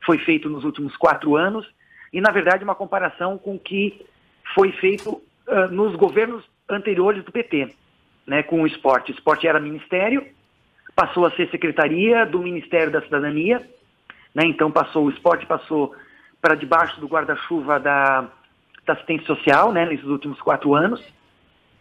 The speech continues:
e, e com um orçamento e com programas, assim, muito, muito nada,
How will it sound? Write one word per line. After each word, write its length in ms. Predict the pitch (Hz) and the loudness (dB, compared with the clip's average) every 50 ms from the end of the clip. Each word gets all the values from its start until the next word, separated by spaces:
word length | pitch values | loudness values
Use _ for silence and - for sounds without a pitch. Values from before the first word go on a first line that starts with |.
| _ _ _ - | _ _ _ 2
e, 480 | 165 170 170 165 165 165 165 165 170 - | 4 6 6 6 6 6 4 4 4 2
e 80 | 185 175 | 0 0
com 140 | - - 196 | 2 2 2
um 160 | 190 196 196 | 4 4 4
orçamento 800 | 196 190 - 208 180 165 170 196 196 - 220 220 208 185 - - _ _ _ _ | 2 4 2 2 2 2 0 -2 0 0 0 0 0 0 -4 -14 _ _ _ _
e 100 | - 160 | -4 -2
com 160 | - - 190 | 0 0 0
programas, 640 | - 190 175 156 147 151 165 180 202 208 202 202 170 185 | 2 2 2 2 4 2 2 2 2 0 -2 -2 -2 -6
assim, 260 | 180 - - 175 160 147 | -8 -8 -8 -10 -10 -8
muito, 840 | - 165 170 180 190 190 - - 226 226 220 208 190 180 175 175 - | -8 -6 -6 -4 -6 -6 -4 -4 -2 -2 2 2 2 2 2 0 -2
muito 340 | 170 180 185 196 - - 240 | -6 -6 -8 -8 -6 -4 0
nada, 460 | 233 160 127 127 117 127 127 127 | 2 2 2 2 0 -2 -4 -4